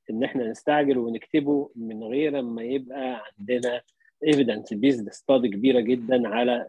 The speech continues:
الدواء. ويمكن ال-، زي ما الدكتوره دينا قالت ان هو بيعمل slight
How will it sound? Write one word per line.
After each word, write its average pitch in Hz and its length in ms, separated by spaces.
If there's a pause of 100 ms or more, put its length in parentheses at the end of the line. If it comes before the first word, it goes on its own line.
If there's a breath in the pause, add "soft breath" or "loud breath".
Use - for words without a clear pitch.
(140)
الدواء. 135 420 (420 soft breath)
ويمكن 127 600
ال-، 120 540
زي 139 80
ما 127 120
الدكتوره 139 340
دينا 127 340
قالت 127 240
ان 110 140
هو 131 140
بيعمل 117 440 (580)
slight 160 260